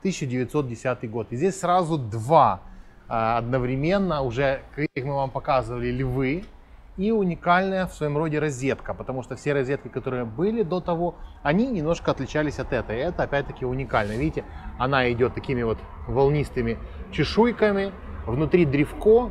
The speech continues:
вставлялось, и вот здесь как раз было, вот видите, обломано то самое, та самая, как бы, э, ключница, <laughs> скажем так, да, закрывашка, вот эта, которая опускалась и закрывала вот эту дырку, чтобы там не селились пчёлы и осы,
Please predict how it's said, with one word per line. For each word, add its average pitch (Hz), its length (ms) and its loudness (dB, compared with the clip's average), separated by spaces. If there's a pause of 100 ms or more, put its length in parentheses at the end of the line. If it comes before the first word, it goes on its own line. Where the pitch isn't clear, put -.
(120)
вставлялось, 190 680 4
и 185 120 4
вот 160 160 4
здесь 196 240 6
как - 160 -10
раз 165 180 2
было, 160 280 4
вот 127 120 0
видите, 160 220 0
обломано 139 680 2 (320)
то 156 160 8
самое, 151 640 4 (100)
та 139 100 4
самая, 139 420 2 (280)
как 120 160 0
бы, 117 140 0 (360)
э, 127 180 0
ключница, 180 600 6
<laughs> - 60 -4
скажем 156 260 4
так, 120 160 2
да, 139 160 4
закрывашка, 147 640 4
вот 123 80 0
эта, 127 160 0
которая 131 400 0 (220)
опускалась 151 560 2
и 143 40 0
закрывала 139 460 4
вот 127 100 2
эту 135 120 10
дырку, 180 280 6
чтобы 123 140 -4
там 156 160 0
не 143 80 -2
селились 131 420 0
пчёлы 202 440 6
и - 20 4
осы, 175 380 2